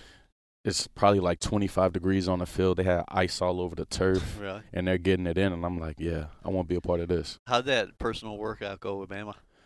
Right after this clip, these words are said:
Speaker 1: It was actually pretty good.
Speaker 2: Yeah.
Speaker 1: Uh, they had, like, two other five stars and me, so it was just three guys. We're working out. I do the drills or whatever, and I'm done. They told me to stop early. They seen enough, and I ran my forty for 'em. I ran a four four.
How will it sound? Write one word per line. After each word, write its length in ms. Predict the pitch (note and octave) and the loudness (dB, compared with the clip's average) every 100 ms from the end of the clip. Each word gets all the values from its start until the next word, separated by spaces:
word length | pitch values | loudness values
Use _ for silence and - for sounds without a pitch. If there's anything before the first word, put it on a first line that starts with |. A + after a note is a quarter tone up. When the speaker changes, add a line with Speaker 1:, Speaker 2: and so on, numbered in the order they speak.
| _ | _
Speaker 1:
It 60 | A2+ | 4
was 160 | D3 | 4
actually 320 | C3+ D3+ - C#3 | 6 4 2 -2
pretty 240 | C#3+ C#3 | 0 4
good. 280 | B2+ D3 B2+ | 8 10 10
Speaker 2:
Yeah. 60 | |
Speaker 1:
Uh, 420 | A2+ A2+ A2 G#2+ G2 | 8 8 4 2 2
they 140 | G#2+ | 4
had, 180 | B2+ B2+ | 4 4
like, 200 | A2+ - | 2 0
two 280 | - C3+ C3 | 2 6 6
other 220 | A#2 A2 | 6 4
five 400 | - G2+ A#2 A#2 | 2 6 6 6
stars 400 | - G2+ G#2+ G2 | 4 4 4 2
and 160 | G2 G2 | 0 2
me, 240 | G2+ F2+ | 2 2
so 160 | - F2+ | 0 0
it 40 | |
was 160 | F2+ F2 | 2 0
just 240 | F2+ - | -4 -4
three 160 | G2+ G2 | 0 2
guys. 580 | F#2 F#2+ F#2 F2+ - - - - - - | 6 8 6 4 -6 -14 -20 -20 -20 -8
We're 120 | F#2+ | 2
working 340 | F#2+ F#2+ G2 | 4 4 4
out. 240 | G2 G2 F2+ | 6 6 6
I 80 | F#2 | 4
do 160 | G2 | 2
the 120 | F2 | 0
drills 420 | E2 E2+ F#2+ F#2+ F2 | -2 2 4 4 4
or 80 | |
whatever, 560 | E2+ E2+ E2+ E2+ E2+ E2 - _ _ _ _ - | 2 2 2 0 -4 -6 -14 _ _ _ _ -12
and 160 | F2+ | -2
I'm 220 | F2+ G2 F2 | 2 2 2
done. 420 | E2+ G#2 G2 F2+ | 4 6 4 2
They 140 | F2+ | 0
told 220 | F#2+ G2 F#2 | 2 2 2
me 60 | |
to 60 | F2 | 2
stop 260 | - F#2 - | 2 2 2
early. 320 | G2 G2+ F2+ | 2 4 4
They 160 | F2+ | 2
seen 280 | F2+ G2 F#2 | 0 0 -2
enough, 380 | F2 F2+ F#2+ - | -2 0 0 0
and 100 | F2 | 0
I 60 | E2+ | 2
ran 260 | F2 F2 | 4 2
my 100 | E2 | -2
forty 340 | E2+ - G2 F2+ | -4 2 2 2
for 380 | - F2+ F2+ F2+ | 0 0 0 0
'em. 120 | E2+ | 0
I 60 | F2 | 0
ran 200 | F2 F2 | 0 -2
a 40 | |
four 280 | - F#2+ G2 | -2 4 4
four. 480 | - G2+ G#2 F#2+ | 4 6 8 6